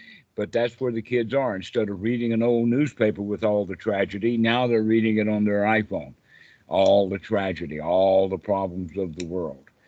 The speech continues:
okay? And it's all, um, let us say, very dangerous to stay out of reality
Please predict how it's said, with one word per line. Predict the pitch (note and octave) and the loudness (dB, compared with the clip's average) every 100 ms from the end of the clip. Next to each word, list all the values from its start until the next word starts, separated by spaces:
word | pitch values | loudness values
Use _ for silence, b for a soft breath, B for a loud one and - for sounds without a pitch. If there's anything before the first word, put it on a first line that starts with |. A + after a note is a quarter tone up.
| b b b | b b b
okay? | E2 - E2 E2 - _ _ | -12 -6 -6 -6 -10 _ _
And | F#2 G2+ | -4 -2
it's | G2 F2+ | -2 -2
all, | G2+ G2+ G#2+ G#2+ A2 G#2 _ b b b _ - | -2 0 0 0 -2 -4 _ b b b _ -2
um, | G#2 G2 F#2+ F#2+ F2+ E2+ - - _ _ - _ - | 0 2 0 -2 -4 -8 -10 -12 _ _ -20 _ -2
let | A#2+ A#2+ | 2 2
us | A2 | 0
say, | - A#2 | 0 -2
very | G2 A#2 A#2+ | 0 -2 -2
dangerous | G#2+ A2+ D#3+ C3+ C#2+ - - - - - _ _ _ _ _ _ _ _ _ _ _ | -2 -4 -4 -8 -14 -14 -14 -14 -16 -20 _ _ _ _ _ _ _ _ _ _ _
to | - | -8
stay | A2 - A#2 G#2 | -6 0 2 2
out | G#2 B2+ | 2 0
of | A2+ | -4
reality | G2 G2+ A2+ B2+ A2+ A2 | -4 -2 0 -2 -6 -6